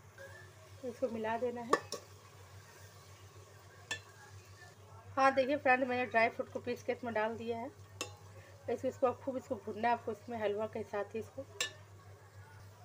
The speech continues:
हाँ फ्रेंड, देखिए हलवा को भूनते हुए इसका कलर कितना change हो गया है,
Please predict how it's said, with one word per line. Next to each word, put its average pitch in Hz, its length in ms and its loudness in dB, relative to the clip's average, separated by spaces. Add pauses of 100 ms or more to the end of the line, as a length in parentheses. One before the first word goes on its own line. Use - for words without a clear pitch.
(200)
हाँ 233 180 4
फ्रेंड, 240 280 4
देखिए 247 400 4 (760)
हलवा 220 220 0
को 247 80 4
भूनते 226 300 0
हुए 254 120 2
इसका 247 160 0
कलर 240 240 -2
कितना 254 280 -2
change 233 300 -4
हो 226 80 -6
गया 233 220 -4
है, 254 80 -10